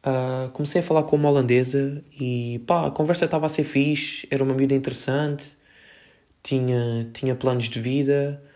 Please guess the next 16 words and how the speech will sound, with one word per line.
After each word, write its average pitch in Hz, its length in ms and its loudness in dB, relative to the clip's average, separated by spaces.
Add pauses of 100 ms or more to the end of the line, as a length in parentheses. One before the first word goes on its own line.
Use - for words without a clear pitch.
(300)
que - 120 -2
era 120 160 2
ser 123 180 2
influencer 120 480 0
no 117 160 0
Insta, 139 420 -4 (680)
e 135 80 6
até 135 100 6
estava 139 240 6
a - 20 6
correr 135 200 4
bem, 131 260 2
ela 127 160 0
já 127 160 2
ia 127 140 2
com 123 600 -2